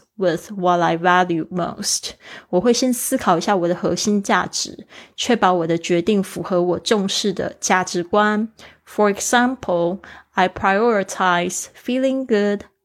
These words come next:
over being right.呃，例如呢，我将优先考虑感觉良好，而不是说去争辩到底什么是对的，是错的。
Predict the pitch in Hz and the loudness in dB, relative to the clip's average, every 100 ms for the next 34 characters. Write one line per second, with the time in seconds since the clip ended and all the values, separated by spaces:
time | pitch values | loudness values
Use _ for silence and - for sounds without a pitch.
0 | - 208 220 214 226 220 220 185 - 87 | 0 2 2 0 0 2 2 2 0 -2
1 | - - - - - - - _ 196 190 | -8 -10 -10 -14 -20 -20 -20 _ 0 4
2 | 277 226 190 190 190 196 180 165 208 214 | 4 4 4 4 2 0 0 0 2 4
3 | 214 214 214 214 220 - - 165 202 180 | 4 2 0 0 0 -2 -4 0 0 2
4 | 180 202 190 175 175 180 185 - 185 - | 0 0 -2 0 2 2 0 -2 -2 -2
5 | - 185 - 208 - 190 196 202 - 196 | -4 -2 -2 -2 0 0 -2 -4 0 0
6 | 196 208 175 180 180 180 - - - 185 | 2 0 -2 -2 -6 -6 -8 -6 -4 -2
7 | - 180 - - 185 - - 247 180 120 | 2 2 0 -4 -6 -8 -2 2 2 0
8 | 110 | -8